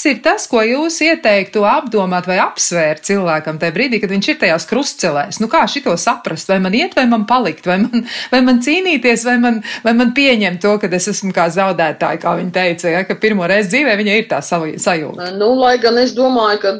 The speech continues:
Speaker 2: nevarētu teikt, ka viņa ir zaudētāja. Es no viņas stāstītās saprotu, ka viņa faktiski šajā darbā ir ļoti daudz ko ieguvusi un ļoti daudz ko iemācījusies. Mm, es domāju, ka, eh, tas tāds varbūt ir, nu, šā brīža tās kritiskās situācijas, tā sajūta, ka viņi ir zaudētāji.
Speaker 1: Jā,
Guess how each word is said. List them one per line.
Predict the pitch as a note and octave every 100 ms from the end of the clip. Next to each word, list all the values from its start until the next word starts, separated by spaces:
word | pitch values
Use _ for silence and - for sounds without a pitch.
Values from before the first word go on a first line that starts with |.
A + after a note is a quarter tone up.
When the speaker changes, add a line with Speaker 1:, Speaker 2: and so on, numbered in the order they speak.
| F#3
Speaker 2:
nevarētu | G#3 A3+ G3 F3+ - G#3+
teikt, | F#3+ -
ka | E3+
viņa | E3+ D#3+
ir |
zaudētāja. | A3 D4 G3 F3 F3+ F3 E3
Es | -
no | F3+
viņas | F#3+ G3 -
stāstītās | A3+ F3+ F3 D#3+ E3 -
saprotu, | G3+ G3+ -
ka | F3
viņa | F#3 E3+ D3+ D3 D#3
faktiski | F3 - D#3 -
šajā | E3+ D#3+ F#3+
darbā | G3 D#3+ D3+
ir | D#3 G3+
ļoti | D#3+ F3
daudz | F#3 G3+ -
ko | E3+
ieguvusi | D4 G#3 D#3+ D#3+ F#3
un | C#3+
ļoti | -
daudz | F3 -
ko | F#4
iemācījusies. | F#4 D#3 C3+ - B2+ - - - - _ - - - - - - _
Mm, | F3 E3 D#3+ - D#3+
es | G3
domāju, | F#3+ A3 F3+ E3+ E3+
ka, | F#3
eh, | F3 D#3 D3+ D3+
tas | F#3+ -
tāds | F#3 F3 F#3
varbūt | F3+ E3+ E3 D#3+
ir, | D#3
nu, | E3+ A3
šā | - F#3 G3 G#3
brīža | F3 F3+ A3 - E3
tās | D#3+
kritiskās | - F#3+ A#3+ - F#3 D#3 -
situācijas, | F#3+ A3+ E3 D3+ D3+ D3 B2+ D3
tā | D3
sajūta, | - A#3+ D#3+ D3 C#3+ -
ka | D3+
viņi | C#3+ C#3+
ir | D3
zaudētāji. | C#3 G2+ F#2 - - G#3+
Speaker 1:
Jā, | G#3